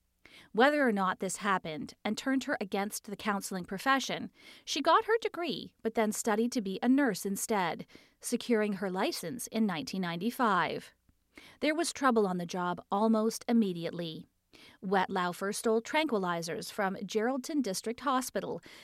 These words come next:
and took them on her shift. When she was caught, she repositioned her substance use as a suicide attempt. She was fired, but protested.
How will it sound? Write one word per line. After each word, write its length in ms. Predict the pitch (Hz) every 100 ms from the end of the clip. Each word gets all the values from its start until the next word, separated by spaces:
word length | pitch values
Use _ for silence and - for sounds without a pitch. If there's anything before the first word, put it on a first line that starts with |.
| -
and 140 | 262 269
took 220 | 415 -
them 140 | 185
on 120 | 175
her 100 | 180
shift. 580 | 202 - 262 - - - _ _ _ _ -
When 120 | 202
she 140 | -
was 160 | 175 165
caught, 460 | - 294 240 - - - -
she 220 | - 311
repositioned 760 | 240 349 453 480 240 196 247 240
her 100 | 254
substance 580 | - 220 - 220 202
use 300 | 208 202 208 -
as 160 | - 233
a 60 | 254
suicide 520 | - 240 220 196 175
attempt. 600 | 170 196 165 165 - - _ _ _ _
She 180 | - 285
was 160 | 196 -
fired, 500 | 269 247 - - -
but 160 | - -
protested. 760 | 330 285 339 330 - 165 -